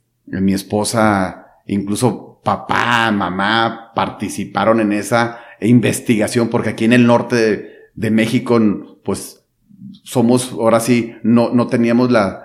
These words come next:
el arraigo a esa cultura, y eso fue un poquito más de, de explorar, eh, esa, esa cultura, ¿no? Eh, esa, esa forma de, de celebrar la muerte, ¿no?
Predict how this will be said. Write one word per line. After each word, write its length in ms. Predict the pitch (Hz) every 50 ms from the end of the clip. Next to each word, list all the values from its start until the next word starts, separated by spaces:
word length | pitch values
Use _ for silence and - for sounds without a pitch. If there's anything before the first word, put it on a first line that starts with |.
| - - -
el 160 | 107 107 110
arraigo 560 | 104 101 101 110 117 127 139 139 127 117 107
a 20 |
esa 200 | 104 - 127 113
cultura, 680 | - 120 113 104 - 113 110 104 120 131 135 - - - -
y 100 | 98 104
eso 260 | 104 - 120 113 - - -
fue 100 | 120 113
un 80 | 117 120
poquito 380 | 127 127 123 123 113 - 120
más 240 | 113 113 117 117 110
de, 460 | 120 123 120 113 - - - - _ -
de 160 | 101 101 113
explorar, 720 | 113 113 - - - 110 104 104 104 104 113 123 123 - - - - _ _ _ _ _
eh, 680 | - 104 104 101 98 95 92 90 82 - - - - _ _ _ _ _ _ _ - 78 - - - 113 113 120
esa, 180 | 135 127 - 151
esa 240 | - - 185 175 -
cultura, 400 | 143 117 95 - 175 - - -
¿no? 320 | 117 117 127 131 123 -
Eh, 220 | 98 107 101 -
esa, 160 | 104 - - -
esa 240 | 120 123 - 151
forma 420 | 147 - - 131 127 123 139 - 131
de, 540 | 131 110 196 185 - - - - - - _
de 560 | - 98 98 104 110 104 104 101 98 98 98 92
celebrar 640 | - - 143 127 117 117 113 101 104 113 120 123
la 100 | 131 117
muerte, 440 | 107 107 123 151 - - - 117 98
¿no? 240 | 95 107 131 131